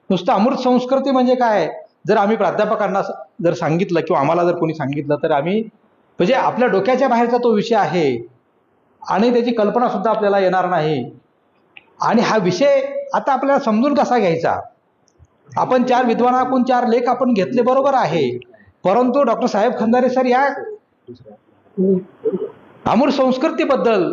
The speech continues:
जे कार्य करत आहेत, अनेक देशाच्या वाऱ्या त्यांनी केलेल्या आहेत या विषयाला धरून. मग बांगलादेश असेल, श्रीलंका असेल, म्हणजे अशा वेगवेगळ्या जवळपास सोळा सतरा देशाला त्यांनी भेटी दिलेल्या आहेत आणि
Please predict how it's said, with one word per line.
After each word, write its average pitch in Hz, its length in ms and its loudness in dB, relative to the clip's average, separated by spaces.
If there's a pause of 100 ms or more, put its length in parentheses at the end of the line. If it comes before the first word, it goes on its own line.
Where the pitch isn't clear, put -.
(160)
जे 170 120 0
कार्य 208 320 0
करत 240 240 0
आहेत, 143 340 -2 (880)
अनेक 240 340 2
देशाच्या 262 380 0
वाऱ्या 277 220 2
त्यांनी 269 200 2
केलेल्या 233 300 2
आहेत 214 180 0
या 220 80 4
विषयाला 208 340 0
धरून. 156 400 0 (760)
मग 165 140 -2
बांगलादेश 220 480 2
असेल, 220 360 2 (580)
श्रीलंका 226 420 2
असेल, 202 380 2 (840)
म्हणजे 196 160 0
अशा - 320 0
वेगवेगळ्या 226 400 4
जवळपास 233 360 2
सोळा 226 180 2
सतरा 240 260 0
देशाला 285 340 2
त्यांनी 285 240 0
भेटी 240 240 0
दिलेल्या 233 300 2
आहेत 190 260 0
आणि 240 260 2